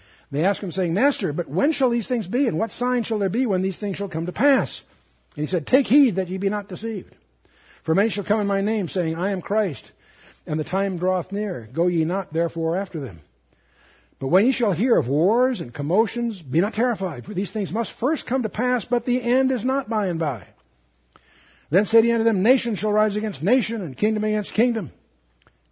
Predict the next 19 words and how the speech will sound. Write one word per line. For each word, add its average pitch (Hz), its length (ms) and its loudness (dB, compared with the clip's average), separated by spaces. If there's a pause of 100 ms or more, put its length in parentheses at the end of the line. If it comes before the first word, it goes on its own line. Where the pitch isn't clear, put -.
(240)
See, 185 140 0
we 190 60 0
got 208 140 -2
the 175 80 -6
same 220 280 -2
signs, 208 360 -4
those 165 180 -6
same 214 140 -4
group 185 200 -6
of 180 60 -8
signs 190 320 -4
are 160 40 -4
being 175 160 -2
alluded 170 300 2
here 143 220 -2
in 143 240 -6
the 143 80 -4
Luke 175 200 -2
passage. 98 440 -10